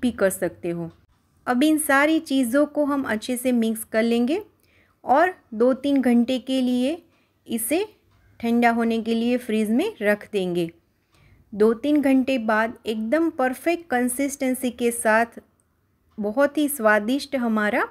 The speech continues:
फ्रूट कस्टर्ड तैयार है। इसको हम ड्राई फ्रूट नट्स के साथ गार्निश करके सर्व कर सकते हैं।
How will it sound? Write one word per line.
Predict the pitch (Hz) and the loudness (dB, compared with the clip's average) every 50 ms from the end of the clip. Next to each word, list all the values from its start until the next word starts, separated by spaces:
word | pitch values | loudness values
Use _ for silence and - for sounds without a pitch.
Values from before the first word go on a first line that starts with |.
| - _ _ _ _ _ _ - _ _ _ _ - | -8 _ _ _ _ _ _ -20 _ _ _ _ -2
फ्रूट | 226 247 240 240 | 0 0 0 0
कस्टर्ड | - - 220 220 220 - 294 359 403 - _ - | -2 -2 -2 0 0 -2 -2 -2 -2 -4 _ -2
तैयार | 226 202 208 202 202 208 202 202 208 | 0 2 2 2 2 2 2 2 0
है। | 226 285 359 415 - _ _ _ _ _ _ _ _ _ _ _ _ _ _ - | 0 -2 -2 -4 -8 _ _ _ _ _ _ _ _ _ _ _ _ _ _ -8
इसको | 233 254 247 - - - 302 311 | -6 -6 -6 -6 -2 0 2 2
हम | 277 277 277 285 311 311 302 - _ _ _ - | 2 0 -2 -2 -2 -4 -6 -10 _ _ _ -12
ड्राई | 208 196 220 220 226 233 | -4 2 4 4 4 4
फ्रूट | 233 - 269 285 285 285 254 | 0 -4 -4 -4 -4 -4 -4
नट्स | 240 240 233 240 233 - - - - - - | -2 -2 -2 -2 -4 -6 -12 -16 -18 -14 -10
के | 254 262 254 | -6 -6 -6
साथ | 262 - 233 233 294 339 330 - _ _ _ _ _ _ _ _ _ _ _ _ - | -2 -2 0 0 0 -2 -6 -10 _ _ _ _ _ _ _ _ _ _ _ _ -2
गार्निश | 214 214 214 220 233 254 262 - - | 0 2 2 4 4 2 2 0 -2
करके | - 226 220 208 208 - 330 403 | -2 0 0 0 0 -2 -4 -4
सर्व | 403 - - - 214 202 190 | -4 -4 0 2 4 4 4
कर | 185 - 202 190 185 | 2 2 2 2 2
सकते | - 214 202 196 - - 220 214 | 0 -2 -2 -2 -4 -6 -6 -4
हैं। | 233 285 370 | -2 -2 -4